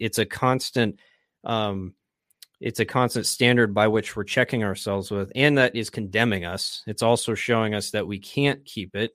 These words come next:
and that we, um, are condemned because we fall short of it. But the role of the law is to convict. The role of the law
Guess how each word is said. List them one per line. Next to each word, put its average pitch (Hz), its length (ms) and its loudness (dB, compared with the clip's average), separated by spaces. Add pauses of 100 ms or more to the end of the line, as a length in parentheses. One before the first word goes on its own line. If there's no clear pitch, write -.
and 101 160 -8
that 101 180 -4
we, 101 360 -6 (480)
um, 90 340 -8
are 135 160 6
condemned 98 560 -4 (260)
because 101 440 -2
we 95 300 -4
fall 95 260 -2
short 92 280 -6
of 90 120 -6
it. 92 140 -4 (800)
But 120 140 0
the 120 80 4
role 131 240 10
of 160 80 2
the 156 80 4
law 113 220 6
is 113 140 0
to - 80 -14
convict. 120 460 2
The 104 80 -4
role 110 220 4
of 127 80 0
the 139 80 2
law 107 380 4